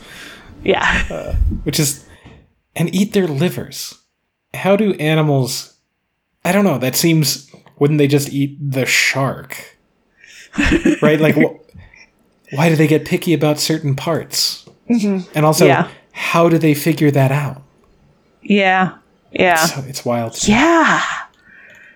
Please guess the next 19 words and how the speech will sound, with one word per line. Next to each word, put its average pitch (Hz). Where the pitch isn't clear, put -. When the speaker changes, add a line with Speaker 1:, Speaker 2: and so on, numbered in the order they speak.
Speaker 1:
Yeah. 240
How 339
do 381
they 392
figure 370
it 330
out? 330
Speaker 2:
Everything 117
is 107
a 117
mystery. 113
I 151
mean, 151
probably 135
a, 117
a -
liver 113
smells 110
different 104